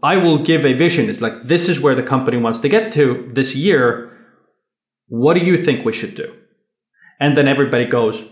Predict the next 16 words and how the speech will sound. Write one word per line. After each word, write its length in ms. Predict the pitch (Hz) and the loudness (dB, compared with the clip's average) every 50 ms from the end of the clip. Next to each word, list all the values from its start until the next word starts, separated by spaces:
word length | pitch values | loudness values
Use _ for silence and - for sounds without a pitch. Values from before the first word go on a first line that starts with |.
| _ _ | _ _
takes 260 | - 113 107 - - | -6 -6 -6 -4 -2
with 160 | - 135 135 | -2 -2 0
their 160 | - 127 120 120 | 0 -2 -2 -2
team, 280 | - - 127 120 120 | -2 -2 -2 -2 -2
goes, 240 | 110 110 107 107 - | -2 -2 -2 -2 -2
"Hey, 500 | - - 190 202 175 151 139 131 - 113 - | -2 0 0 2 2 2 0 0 -2 -4 -4
this 240 | - 160 165 165 - | -2 -2 -2 -2 -4
is 100 | 180 - | -4 -2
the 60 | 170 | -2
mission 360 | 156 151 143 147 - 147 131 | 0 0 0 -2 -2 -2 -2
we 80 | 117 117 | -2 -2
wanna 280 | 117 113 117 117 110 113 | -2 -2 -2 -4 -4 -4
do 160 | 131 120 110 | -4 -4 -4
in 120 | 107 110 | -4 -6
quarter 320 | - - - 120 - 214 208 | -6 -2 -2 -2 0 -2 -4
one. 560 | 104 - 208 226 185 147 143 139 135 - | -2 0 2 2 2 2 0 -2 -4 -6